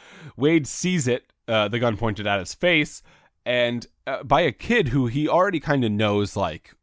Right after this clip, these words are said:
would shoot, right? From the, the, from the, from the, from the look he had in his eye, the crazy look in his eye. This is the part of the movie that I can't fully understand, and you're gonna have to,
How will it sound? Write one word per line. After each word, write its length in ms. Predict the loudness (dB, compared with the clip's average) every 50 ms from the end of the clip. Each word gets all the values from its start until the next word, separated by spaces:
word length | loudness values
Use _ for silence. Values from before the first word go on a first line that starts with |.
| _ -14
would 480 | -10 -4 0 2 2 2 2 0 -4
shoot, 380 | -6 -6 -4 -2 -2 -4 -4 -4
right? 320 | -2 0 2 2 0 -2 -6 -10 -20 -20 -10 -4
From 180 | 0 0 2
the, 160 | 2 2 0 -2
the, 140 | -4 -8 -10
from 260 | -4 -2 0 0 2
the, 300 | 2 0 0 0 -2 -4 -6
from 220 | -6 -2 -2 0 0
the, 200 | 0 -2 -4 -8 _ _ _ _ -20 -12
from 180 | -6 -4 -2 -2
the 80 | -2 0
look 240 | 0 0 0 0
he 120 | -2 -4 0
had 200 | 2 2 2 2
in 60 | 0
his 160 | -4 -2 2
eye, 260 | 2 2 2 2 -2
the 80 | -4 -10
crazy 420 | -4 0 2 4 4 4 2 2
look 160 | 0 0 0 0
in 60 | -2
his 160 | -4 -4 -6
eye. 160 | -8 -10 -10 -16 -20 -20 -20 -20 -20 -20 -20 -20 -20 -20 -20 -12 -2
This 200 | 2 2 2 4
is 160 | 2 -2 -4
the 100 | -6 -8 -4
part 240 | 0 2 2 4 4
of 60 | 2
the 60 | 2
movie 520 | 2 2 2 2 2 0 -2 -2 -4 -6 -10 _ _ _ _ -10
that 240 | -4 -2 -2 0 0
I 140 | 0 0 0
can't 400 | -2 -4 -2 0 0 0 0 -2
fully 380 | -6 -4 -2 0 0 0 0
understand, 580 | 0 -2 -4 -6 -8 -8 -6 -6 -6 -6 -8 -6
and 140 | -2 0 0
you're 100 | 2 2
gonna 160 | 2 4 4
have 140 | 2 2 0
to, 120 | -4 -8